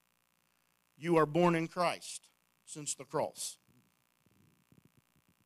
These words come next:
I, I just give you scripture,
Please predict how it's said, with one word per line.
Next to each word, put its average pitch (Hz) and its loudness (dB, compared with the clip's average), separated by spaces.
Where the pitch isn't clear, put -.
I, 160 -2
I - -4
just 139 -4
give 127 -8
you 120 -6
scripture, 175 -2